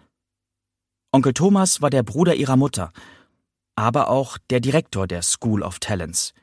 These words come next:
Hier nannten ihn alle Direktor Franzen. Er hatte Alva vorgeschlagen, an seine Schule zu kommen,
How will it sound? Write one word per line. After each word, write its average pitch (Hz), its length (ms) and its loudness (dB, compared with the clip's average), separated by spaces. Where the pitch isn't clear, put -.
Hier 120 300 4
nannten 113 260 2
ihn 113 100 2
alle 107 360 0
Direktor 104 600 -2
Franzen. - 640 -2
Er 151 260 6
hatte 107 220 -4
Alva 98 320 0
vorgeschlagen, 95 840 0
an 92 160 -4
seine 90 240 -2
Schule 117 280 0
zu - 160 -2
kommen, 101 280 0